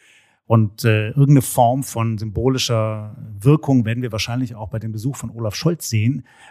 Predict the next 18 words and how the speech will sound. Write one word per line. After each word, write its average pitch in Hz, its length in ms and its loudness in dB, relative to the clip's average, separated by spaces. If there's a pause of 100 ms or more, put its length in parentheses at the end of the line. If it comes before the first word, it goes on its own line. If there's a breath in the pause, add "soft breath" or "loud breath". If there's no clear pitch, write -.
Und 117 220 2
wie 139 100 2
gut - 220 -12
sie 131 80 -10
sich 117 180 -4
dann 117 140 -4
verstehen 139 500 -4
und 110 220 -8
wie 110 100 -2
stark 147 540 -2
Scholz 127 320 0
seine 113 180 -2
Position 123 560 -2
klar 147 180 -4
machen 107 300 -4
kann, 101 360 -14
bleibt - 240 -14
abzuwarten. 107 500 -6